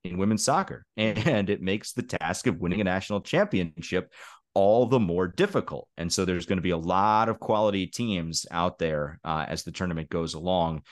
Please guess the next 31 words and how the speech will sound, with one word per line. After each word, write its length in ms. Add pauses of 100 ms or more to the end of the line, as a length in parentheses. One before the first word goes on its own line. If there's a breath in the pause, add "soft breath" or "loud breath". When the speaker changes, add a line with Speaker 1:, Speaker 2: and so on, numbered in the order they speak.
(240 loud breath)
Speaker 1:
And 120
then 60
on 80
the 60
men's 280
side, 340
it, 140
it's 200
a 40
similar 400
story 640
in 120
the 80
sense 340
of, 160
okay, 560 (460 soft breath)
can 380
this 320
team 440
wake 320
up, 300 (180)
uh, 380
offensively 1040
consistently? 840
Carlos 360
Samuano's 500
big 280
on 160
his 180
team 280
playing 440